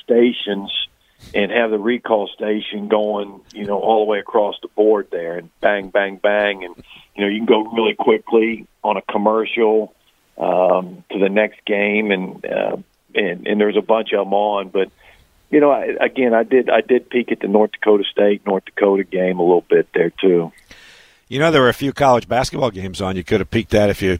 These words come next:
Speaker 2: you know, wanted to get away from football for a little bit. <laughs>
Speaker 1: Actually didn't watch any of 'em, I don't think. Um, I, I kinda, I, I'll flip on. What I do is I'll go through my channel guide,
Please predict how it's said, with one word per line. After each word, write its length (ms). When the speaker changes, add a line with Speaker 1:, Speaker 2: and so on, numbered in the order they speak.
Speaker 2:
you 140
know, 300
wanted 240
to 60
get 140
away 180
from 160
football 380
for 120
a 60
little 180
bit. 220
<laughs> 420
Speaker 1:
Actually 320
didn't 240
watch 440
any 360
of 140
'em, 180
I 120
don't 320
think. 460
Um, 420
I, 200
I 100
kinda, 400
I, 40
I'll 220
flip 260
on. 240
What 120
I 120
do 300
is 120
I'll 120
go 180
through 180
my 160
channel 380
guide, 420